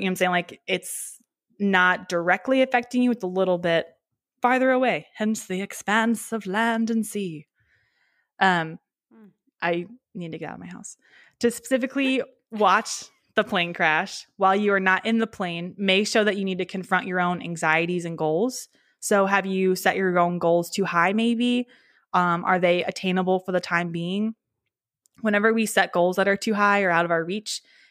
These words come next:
Speaker 1: it can lead to feelings of regret and anxiety. So, I mean, example, if I have a goal to run a marathon and I set it for tomorrow, I'm gonna be upset.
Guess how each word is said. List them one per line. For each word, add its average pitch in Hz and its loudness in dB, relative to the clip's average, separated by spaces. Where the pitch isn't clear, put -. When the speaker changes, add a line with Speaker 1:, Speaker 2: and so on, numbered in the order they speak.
Speaker 1:
it 202 2
can 190 -2
lead 185 0
to 190 -2
feelings 175 0
of 160 -4
regret 226 0
and 175 -6
anxiety. 190 0
So, 208 0
I - 2
mean, 196 -2
example, 180 -4
if 175 -6
I 175 4
have 175 0
a 175 -2
goal 180 0
to - -14
run 175 -4
a 160 -8
marathon 165 0
and 175 -2
I - 0
set 180 2
it 170 -6
for 180 0
tomorrow, 185 0
I'm 175 -6
gonna 170 -2
be 160 -6
upset. - -6